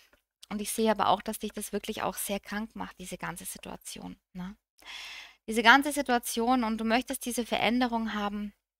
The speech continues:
Du möchtest Liebe und du gibst Liebe. Ich sehe aber bei dir auch, du hast schon, ähm, ja,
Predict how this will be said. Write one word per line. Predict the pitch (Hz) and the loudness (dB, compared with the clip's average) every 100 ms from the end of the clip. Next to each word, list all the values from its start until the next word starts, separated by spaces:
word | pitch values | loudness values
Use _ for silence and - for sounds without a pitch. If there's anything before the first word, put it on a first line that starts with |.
| _ _ _ _ _ _ | _ _ _ _ _ _
Du | 202 | -4
möchtest | 220 226 - 208 - | -2 -2 -6 -12 -10
Liebe | 202 214 226 233 233 240 _ _ _ _ _ _ _ _ | -8 -4 0 2 0 -2 _ _ _ _ _ _ _ _
und | 214 208 | -10 -8
du | 208 | -6
gibst | - - - - | -6 -4 -8 -10
Liebe. | 190 190 175 175 180 _ _ _ _ _ _ | -10 -8 -6 -8 -10 _ _ _ _ _ _
Ich | 214 | -4
sehe | - 349 | 6 8
aber | 254 | 8
bei | 226 | 6
dir | - | 6
auch, | 359 | 4
du | - 233 | 4 2
hast | 240 | 2
schon, | - 240 226 | 0 0 0
ähm, | 233 226 220 214 | 0 -2 -2 -2
ja, | 226 233 208 | 2 2 2